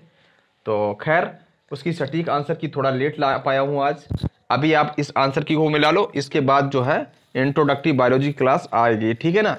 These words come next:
इंट्रोडक्टरी बायोलॉजी क्लास भी आपकी आएगी। तो देखते हैं कौन कौन से क्वेश्चंस आज पूछे गए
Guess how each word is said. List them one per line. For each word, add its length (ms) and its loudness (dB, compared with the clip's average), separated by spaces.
इंट्रोडक्टरी 540 -2
बायोलॉजी 280 2
क्लास 300 0
भी 120 0
आपकी 360 -2
आएगी। 360 2
तो 60 -2
देखते 340 0
हैं 360 -2
कौन 180 4
कौन 160 2
से 100 0
क्वेश्चंस 440 -2
आज 180 2
पूछे 300 -2
गए 200 -6